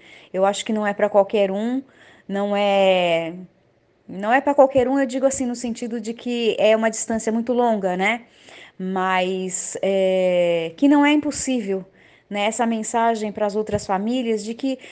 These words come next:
não é impossível, né? É, é, eu acho que é o esforço, a determinação ali de, de, de treino, porque sem treino a gente não chega a lugar nenhum, né?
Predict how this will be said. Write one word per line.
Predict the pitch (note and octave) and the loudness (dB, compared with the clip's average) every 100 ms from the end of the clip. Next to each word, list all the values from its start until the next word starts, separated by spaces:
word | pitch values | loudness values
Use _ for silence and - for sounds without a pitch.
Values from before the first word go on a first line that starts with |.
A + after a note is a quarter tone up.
| - | -6
não | B3 C#4+ | 0 4
é | D4 | 4
impossível, | D4+ B3+ A3 - A3+ F3+ F3+ F3+ | 2 0 -6 -6 -4 -2 -4 -4
né? | G3 A3+ B3 - - - _ | -4 -4 -6 -10 -20 -20 _
É, | F#3 F#3 - F3+ E3+ D#3 - | 0 0 0 -2 -4 -6 0
é, | G3+ G3+ | 4 4
eu | G3 | 4
acho | G3+ - | 2 -2
que | - | -2
é | A#3+ | -2
o | B3 | 0
esforço, | - - C#4 D4 D4 - - F3 | -4 2 6 6 6 -4 -12 -10
a | E3+ | -8
determinação | F3+ G3 G#3+ G#3+ G#3 F#3+ - A#3 A#3 A3 | -8 -2 -2 -2 -6 -8 -8 -6 -4 -4
ali | F#3+ G#3 A3+ | -4 -6 -8
de, | F#3 G3 | -8 -10
de, | F#3+ F3 F3+ | -10 -10 -10
de | E3 G3 | -10 -12
treino, | - - B3 A3+ G3 | 2 6 6 4 -4
porque | F#3 F#3 - | -10 -14 -10
sem | - G#3 | -8 -8
treino | G3+ A3 | -6 -6
a | G#3+ | -6
gente | G3+ G#3+ | -8 -10
não | G#3+ | -10
chega | G#3 G#3 G3 | -8 -6 -6
a | |
lugar | G3 G3 G3+ | -4 -4 -4
nenhum, | G#3+ G#3+ G3+ F3+ | -6 -8 -8 -8
né? | F3+ G3+ | -6 -6